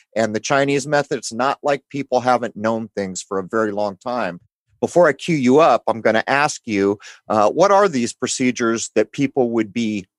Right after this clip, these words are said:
well steered into investigating? Let's just do that. Let's lay down those procedures that are currently going on that if you were faced with them, you would not have an interest in. In other words,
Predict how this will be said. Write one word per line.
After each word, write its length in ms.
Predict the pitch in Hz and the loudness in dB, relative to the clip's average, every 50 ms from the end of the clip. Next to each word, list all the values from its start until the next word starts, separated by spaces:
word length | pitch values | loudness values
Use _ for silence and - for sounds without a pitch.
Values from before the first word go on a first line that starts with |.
| _ _ _ _ | _ _ _ _
well 480 | 117 101 107 127 143 147 156 165 156 | -16 -4 2 4 4 6 6 4 2
steered 600 | - - - - - 160 165 160 139 127 123 117 117 | 2 -2 -6 -6 -4 -2 0 2 4 2 2 2 0
into 340 | 117 120 113 - - 127 | -2 -2 -4 -4 -2 -2
investigating? 960 | 117 107 107 92 123 123 123 - - - 110 85 104 95 92 87 87 82 90 90 _ _ _ _ _ _ | -2 -2 0 2 2 2 2 0 -4 -8 -6 -4 -4 -4 -4 -4 -6 -10 -12 -16 _ _ _ _ _ _
Let's 220 | _ 120 117 - - | _ -2 -2 -2 -2
just 280 | - 151 139 - - | -2 -2 -2 -2 -4
do 160 | - 135 131 117 | -6 -6 -2 0
that. 280 | 117 110 98 90 - - | 2 2 2 2 0 -2
Let's 300 | 107 104 - - - 110 | -4 -4 -4 -6 -8 0
lay 220 | 107 120 131 147 | 2 2 2 4
down 500 | 147 151 143 139 135 131 127 127 123 - _ _ _ _ _ _ _ _ | 2 2 2 2 2 2 0 -2 -6 -12 _ _ _ _ _ _ _ _
those 320 | - 113 117 120 127 120 - | 2 4 4 4 4 2 -2
procedures 840 | - - 143 - - - 147 131 123 - - 101 98 98 - - - | -4 -4 -4 -2 -2 0 0 0 0 0 0 -4 -4 -4 -6 -8 -8
that 100 | 98 98 | -6 -6
are 80 | 98 | -6
currently 500 | - _ - 127 120 123 - - 135 135 | -8 _ -4 -4 -2 -2 -4 -4 -4 -4
going 380 | - - 120 120 120 120 117 113 | -2 0 0 2 2 0 0 2
on 380 | 110 107 104 101 98 101 107 - - - - _ _ _ - | 2 2 2 2 0 -2 -6 -12 -20 -20 -20 _ _ _ -2
that 280 | 95 107 98 101 - - - | 0 2 2 2 0 -2 -10
if 200 | 110 98 - - | -14 -14 -12 -6
you 160 | 123 147 185 | -2 0 2
were 160 | 165 143 120 | 4 4 2
faced 420 | 104 - 120 107 110 104 - - - | 2 2 2 2 2 2 -2 -4 -4
with 220 | 110 104 - _ | -4 -4 -4 _
them, 360 | - 101 101 101 101 104 95 82 95 | -4 -4 -4 -4 -4 -8 -12 -14 -16
you 340 | 104 101 104 117 127 127 117 | -18 -12 -6 -2 -2 -2 -2
would 340 | 117 113 113 113 113 107 | -4 -4 -2 -2 -2 0
not 220 | 107 107 107 113 113 | 0 0 0 0 0
have 200 | 120 113 107 101 | 0 -2 -2 -2
an 80 | 110 | -2
interest 420 | 110 117 110 - - 101 - - - | -2 -2 -4 -4 -8 -8 -8 -6 -6
in. 160 | 92 92 101 | -6 -4 -4
In 120 | 101 104 | 0 2
other 240 | 120 131 135 147 135 | 2 2 4 2 0
words, 460 | 110 104 107 101 98 104 101 90 - | 0 0 0 0 0 0 -2 -4 -10